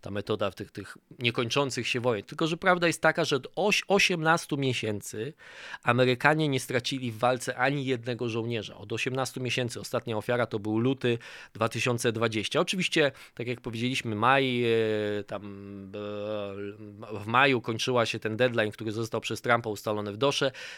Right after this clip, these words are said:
więc mogło to się wszystko zmienić. Natomiast, e, czy w sensie mogły zintensyfikować się te walki, natomiast te ofiary i tak nie były zbyt potężne. Oczywiście każda ofiara jest zła i tak dalej, i tak dalej, i tak dalej, ale umówmy się,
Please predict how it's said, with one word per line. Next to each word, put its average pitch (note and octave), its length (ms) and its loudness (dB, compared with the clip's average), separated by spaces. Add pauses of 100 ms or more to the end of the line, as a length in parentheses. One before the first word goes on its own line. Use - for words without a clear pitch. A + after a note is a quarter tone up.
(100)
więc A#2 180 -6
mogło D3+ 260 4
to A#2+ 100 -2
się A2 140 -2
wszystko - 380 -2
zmienić. G#2 460 -2 (300)
Natomiast, D3 540 4
e, D3 300 -6
czy B2 120 0
w - 40 -6
sensie B2 260 2
mogły B2+ 580 4
zintensyfikować A#2+ 760 0
się - 100 -2
te A2 120 -4
walki, - 280 -2
natomiast D3 320 -4
te D#3 80 0
ofiary C#3 320 0
i C#3+ 140 -10
tak - 280 4
nie C#3 120 2
były B2 480 4 (220)
zbyt A#2+ 280 -2
potężne. D#3+ 380 4
Oczywiście A2 340 -4
każda A2+ 280 2
ofiara A#2+ 300 4
jest B2 120 2
zła D3 280 8
i A#2+ 80 2
tak A2+ 120 -2
dalej, A#2 180 4
i - 20 -2
tak A#2 120 -4
dalej, A#2 160 2
i G#2+ 40 -4
tak A2 100 -4
dalej, A2 260 2
ale A#2 180 2
umówmy C3 500 -2
się, - 220 -8